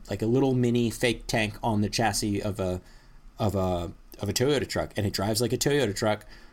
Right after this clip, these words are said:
and it's probably a hell of a lot cheaper than a tank. <laughs> And I don't know how well it works, but it looked like it worked okay. And the turret was operated by, like, a P S four controller or some shit, which was pretty funny. Um,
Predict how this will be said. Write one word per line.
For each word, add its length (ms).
and 80
it's 100
probably 500
a 40
hell 200
of 40
a 40
lot 160
cheaper 440
than 160
a 40
tank. 480
<laughs> 120
And 320
I 80
don't 120
know 100
how 120
well 200
it 60
works, 260
but 360
it 180
looked 180
like 160
it 100
worked 240
okay. 380
And 160
the 80
turret 540
was 240
operated 540
by, 80
like, 200
a 60
P 240
S 160
four 220
controller 480
or 80
some 160
shit, 280
which 180
was 160
pretty 240
funny. 340
Um, 540